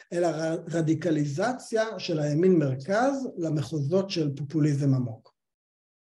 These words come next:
אז במקום להתמקד בימין הקיצוני או בתמונה הסימטרית של הקיטוב,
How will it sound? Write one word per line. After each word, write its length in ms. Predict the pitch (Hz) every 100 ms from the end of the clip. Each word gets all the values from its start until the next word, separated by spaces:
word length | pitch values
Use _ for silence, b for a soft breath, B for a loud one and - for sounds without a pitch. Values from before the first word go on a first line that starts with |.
| _ _ _ _ _ _ _ - b -
אז 120 | 202
במקום 440 | 190 233 233 311 302
להתמקד 520 | 269 208 190 226 190
בימין 340 | 170 160 175
הקיצוני 540 | 175 175 - 170 165 165
או 100 | 151
בתמונה 380 | 147 170 165
הסימטרית 600 | 185 180 180 170 170 170
של 180 | - 156
הקיטוב, 720 | 147 135 - - 269 254 254